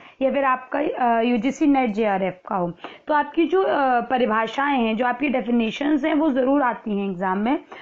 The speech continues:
और पूरे paper में वो एक या दो number का जो अपनी, अ, value है, वो contain करती हैं। तो उन एक या दो number को secure करने के लिए यहाँ पर जो extension education की कुछ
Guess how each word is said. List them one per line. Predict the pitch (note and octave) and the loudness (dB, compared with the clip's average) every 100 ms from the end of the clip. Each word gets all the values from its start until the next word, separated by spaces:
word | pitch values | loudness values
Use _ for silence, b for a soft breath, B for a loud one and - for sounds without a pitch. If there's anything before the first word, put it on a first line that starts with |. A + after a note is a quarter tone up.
| B | B
और | - D4+ | -4 -2
पूरे | D4 D4 D#4 | 0 2 2
paper | D#4+ D4+ D4 | 0 0 2
में | C#4+ D4+ | 2 4
वो | D#4+ - | 2 0
एक | C#4+ C#4+ | 0 0
या | D#4+ | 0
दो | B3 C#4 | 2 2
number | C#4+ C#4 C4 C4 | 4 4 2 0
का | B3+ B3+ | 0 -2
जो | B3+ | -2
अपनी, | B3+ C4 C4 C4+ | -2 2 4 4
अ, | D#4+ B3 | 2 -2
value | A3 A3 A3+ C4 C4 | 0 0 2 2 2
है, | B3+ | 2
वो | C#4 | 0
contain | C#4 C4 A#3+ A3+ A3 | 0 0 2 0 0
करती | G3+ F#3 - F#3 | -2 -4 -4 -2
हैं। | F3 F3 B B - | -2 -6 B B -2
तो | D#4 D#4 | 2 2
उन | D#4+ | 2
एक | D#4+ D4 C#4+ | 0 -2 0
या | D4+ | -2
दो | A#3 C#4+ | 2 2
number | C#4 C4 B3 | 4 4 2
को | A#3+ - C#4 D4+ | -2 0 0 0
secure | C4+ C4 - C#4 C#4+ | -2 -6 -2 0 0
करने | C#4 B3+ A#3 A#3 | 0 0 2 0
के | G3 | -2
लिए | A3 A3 E4+ - B B | -2 0 -2 -4 B B
यहाँ | C4+ B3+ C#4 | -2 -2 -2
पर | E4 E4+ | -2 0
जो | B3 D#4+ | 0 0
extension | - - C#4+ B3+ B3+ D#4+ | 0 -4 -2 0 2 2
education | D4 C4 C4 A#3 C4+ | 2 0 -2 -2 0
की | C4 C#4+ | 2 0
कुछ | C#4+ D#4 - | 2 0 0